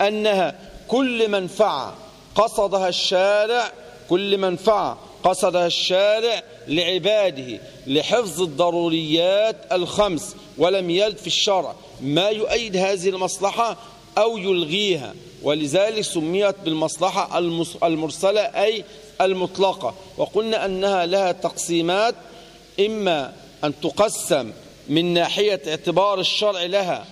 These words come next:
وعدم اعتباره لها، فقلنا أنها إما أن تكون مصلحة معتبرة اعتبرها الشارع، أو مصلحة ملغاة ألغاها الشارع،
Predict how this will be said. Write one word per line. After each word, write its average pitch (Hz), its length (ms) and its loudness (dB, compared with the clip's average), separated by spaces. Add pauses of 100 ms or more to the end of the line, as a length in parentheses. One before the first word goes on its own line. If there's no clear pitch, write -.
(280)
وعدم 170 460 2
اعتباره 165 580 0
لها، 175 380 2
فقلنا 185 460 -4
أنها 165 320 -2
إما 185 240 -2
أن 165 120 -8
تكون 175 280 -4
مصلحة 170 460 -2
معتبرة 190 680 0 (280)
اعتبرها 151 440 0
الشارع، 196 540 0 (320)
أو 190 140 4
مصلحة 180 540 -2
ملغاة 160 580 0 (300)
ألغاها 165 420 2
الشارع، 196 640 0